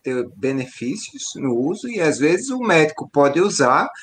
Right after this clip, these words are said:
e ele dizer assim, "Não, você não respondeu bem ao tratamento", não é isso? Não é um, não é um milagre caído do céu. Existem indicações pra cada tipo de pessoa, não é isso?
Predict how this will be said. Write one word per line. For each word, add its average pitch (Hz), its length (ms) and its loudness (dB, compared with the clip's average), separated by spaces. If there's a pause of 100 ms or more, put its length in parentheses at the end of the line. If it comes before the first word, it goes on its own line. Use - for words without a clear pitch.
(260)
e 151 100 4
ele 165 200 6
dizer 165 240 0
assim, 185 240 0
"Não, 107 360 -2
você 131 280 -6
não 143 180 0
respondeu 151 640 2
bem 127 160 2
ao 143 160 0
tratamento", 110 640 -4
não 110 120 0
é 107 60 2
isso? 135 320 -2
Não 180 160 -2
é 185 80 2
um, 240 140 0 (220)
não 143 320 6
é 156 200 6
um 214 220 2
milagre 131 840 4 (680)
caído 127 400 2
do 120 140 -6
céu. 95 500 -4
Existem 135 540 -4
indicações 165 640 -4
pra 175 160 -6
cada 170 300 -2
tipo 165 260 -10
de 160 80 -6
pessoa, 117 480 -4
não 101 100 -4
é 101 60 0
isso? 123 320 -8